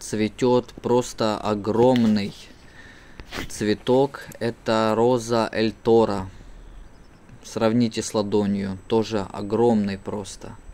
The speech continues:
В том году он цвёл впервые, но такого огромного цветка,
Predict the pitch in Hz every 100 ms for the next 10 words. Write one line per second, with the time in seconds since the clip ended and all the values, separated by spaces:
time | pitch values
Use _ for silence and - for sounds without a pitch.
0 | - - - 123 127 123 123 127 123 120
1 | - 120 135 143 139 - 127 120 117 120
2 | 120 117 113 117 117 113 110 - 131 127
3 | 120 117 113 92 104 117 120 117 113 110
4 | - 110 107 - 117 117